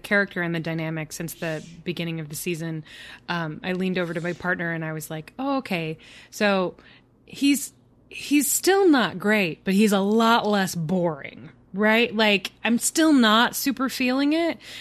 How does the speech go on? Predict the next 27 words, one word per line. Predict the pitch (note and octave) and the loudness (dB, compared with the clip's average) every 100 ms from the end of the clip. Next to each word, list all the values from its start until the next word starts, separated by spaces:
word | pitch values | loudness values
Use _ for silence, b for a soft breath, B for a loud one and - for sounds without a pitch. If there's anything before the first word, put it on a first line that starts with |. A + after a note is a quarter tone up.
| B | B
but | A#3 | 4
at | A#3+ | 4
least | C#4+ D4+ D4+ | 4 4 4
there's | B3+ | 2
something | - - G#3+ G#3 F#3+ D#3 C#3+ | 2 2 2 2 0 -6 -10
happening. | C#3+ D3+ C#3+ B2+ F3 | -10 -10 -12 -10 -10
At | F#3 | -4
least | G#3 G#3+ - | -2 -2 -2
he's | A3+ F#3+ | -2 -2
getting | G3 F#3 | 0 0
something | F3+ - F#3 F3+ F3+ | 0 -2 -2 -2 -4
to | E3 D#3+ | -6 -8
play | - E3 D#3+ D#3+ D#3 D3+ | -6 -2 -2 -4 -6 -8
of | - E3 D#3 - | -6 -6 -6 -12
interest. | G3 E3 - - - - B B B B B | -10 -10 -12 -16 -18 -18 B B B B B
Um, | G3 F#3+ F3+ F3+ - - | 0 2 0 -4 -8 -6
you | G#3 | 0
know, | C4+ | 2
I | D4 | 2
had | D4+ E4 | 2 0
my | D#4 | 0
quibbles | - G3+ A#3 A#3 | 0 0 0 -2
with | G3+ - B3 B3 | -8 -6 -4 -2
this | A#3+ A#3+ | -2 -2
one, | C4 C4 C4 C4+ - B B | -2 0 0 -2 -6 B B
but | - A3 | 0 4
I, | A3 G#3+ | 4 0